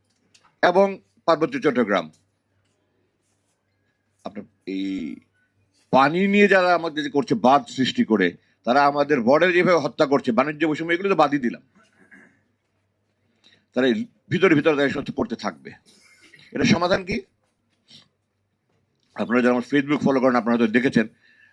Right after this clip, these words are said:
আমি গত মাসেই যে পার্বত্য চট্টগ্রামে খাগড়াছড়িতে যে আমাদের সেনাবাহিনীর হাতে হাত তুললো, এখানে যারা আছে, যারা চাকরি করছে, সবাই সাক্ষী। আমরা যখন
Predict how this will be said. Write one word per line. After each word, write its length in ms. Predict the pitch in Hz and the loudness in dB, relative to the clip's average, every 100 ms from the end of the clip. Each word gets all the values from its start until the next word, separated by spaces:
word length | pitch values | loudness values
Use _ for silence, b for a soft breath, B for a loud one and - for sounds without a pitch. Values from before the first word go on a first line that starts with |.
| - | -2
আমি 160 | 131 147 143 - - - | -2 0 -4 -6 -14 -6
গত 120 | 123 120 143 | -4 0 0
মাসেই 360 | 135 156 160 160 - _ _ _ _ _ _ _ _ _ | 0 2 2 2 -6 _ _ _ _ _ _ _ _ _
যে 60 | - 113 | -6 -2
পার্বত্য 340 | 120 120 120 127 | 0 -2 -6 -4
চট্টগ্রামে 520 | 131 113 120 120 117 107 - _ _ | -2 0 2 2 0 -4 -8 _ _
খাগড়াছড়িতে 560 | 143 131 143 - 156 135 | -4 0 0 2 0 -2
যে 80 | 131 | -4
আমাদের 160 | 135 123 | -6 -4
সেনাবাহিনীর 500 | 147 135 127 131 123 | -4 0 0 0 -2
হাতে 160 | 127 120 117 | -4 -6 -6
হাত 120 | 139 - | -6 -6
তুললো, 260 | 101 82 71 - _ _ _ _ _ - | -10 -10 -12 -18 _ _ _ _ _ -14
এখানে 160 | 127 120 | -6 0
যারা 120 | 127 123 | 2 0
আছে, 120 | 120 120 113 | -2 -6 -8
যারা 160 | 117 113 _ | -10 -12 _
চাকরি 200 | 123 - 110 | -16 -14 -16
করছে, 160 | 107 110 | -16 -12
সবাই 160 | 165 165 | -8 -6
সাক্ষী। 260 | 127 - 85 - b b b b 127 | -8 -10 -14 -18 b b b b -2
আমরা 220 | 147 165 175 | 0 0 0
যখন 180 | 170 170 | 2 0